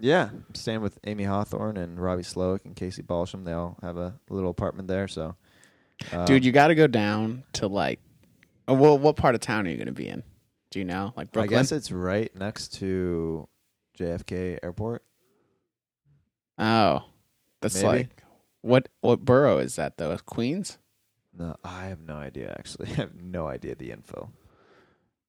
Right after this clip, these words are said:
Speaker 2: I'm Nick Gax. I've never been to J F K. I've only been to LaGuardia. Through LaGuardia or through Newark?
Speaker 1: I think I,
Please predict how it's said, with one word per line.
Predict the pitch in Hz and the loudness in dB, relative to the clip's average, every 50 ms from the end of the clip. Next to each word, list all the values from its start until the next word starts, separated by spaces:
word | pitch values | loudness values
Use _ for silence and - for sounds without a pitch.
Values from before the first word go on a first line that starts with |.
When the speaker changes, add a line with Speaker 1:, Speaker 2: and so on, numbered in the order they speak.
| _ _ _ - | _ _ _ -2
Speaker 2:
I'm | 104 117 120 | 0 0 2
Nick | 123 117 - | 2 2 2
Gax. | 117 110 110 | 2 0 2
I've | 117 | 0
never | 113 120 120 | 0 0 0
been | 104 107 107 | 0 0 -2
to | 95 | -2
J | 87 92 90 85 | -2 -2 -2 -2
F | 85 | -2
K. | - - | -4 -6
I've | 92 | -4
only | 98 104 104 | -4 -4 -4
been | 92 95 | -4 -6
to | 82 69 | -6 -8
LaGuardia. | - 104 104 101 101 101 95 92 101 - _ _ _ _ _ _ _ _ _ _ _ _ _ _ - - - | -6 -6 -4 -4 -4 -4 -4 -6 -8 -12 _ _ _ _ _ _ _ _ _ _ _ _ _ _ -14 -4 4
Through | 208 185 165 147 | 6 6 6 6
LaGuardia | 123 135 135 135 135 131 127 123 | 4 6 8 8 8 8 6 4
or | 113 | 2
through | 107 - - 117 110 | 2 0 0 0 0
Newark? | 107 110 110 110 104 101 104 - - - | 0 0 0 0 0 -2 -4 -4 -2 -2
Speaker 1:
I | 135 | 0
think | - - 330 359 - - - | 0 0 -4 -6 -6 -4 -4
I, | - | -4